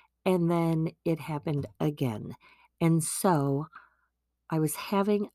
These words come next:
a bad day because it started off with getting hacked. Yeah,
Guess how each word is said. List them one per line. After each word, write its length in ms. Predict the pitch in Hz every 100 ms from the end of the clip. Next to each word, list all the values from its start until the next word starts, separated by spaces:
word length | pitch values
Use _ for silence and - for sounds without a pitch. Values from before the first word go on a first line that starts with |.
| -
a 60 |
bad 520 | 175 180 160 160 147 -
day 460 | 143 120 120 139 - _ _ _ _ _ _ _ _ _ _ _ _ _ _ _ _ _ _ _ _ _ _ _ _ _ _ _ _ _ _ _
because 800 | 214 208 - - 262 170 180 185 - _ _ _ _ _ -
it 220 | 214 -
started 540 | - - 196 202 208 -
off 520 | 190 165 165 - - _ _ _ -
with 240 | 190 -
getting 400 | 170 165 156 156
hacked. 720 | 156 - 160 120 - - - - _
Yeah, 460 | 196 214 254 262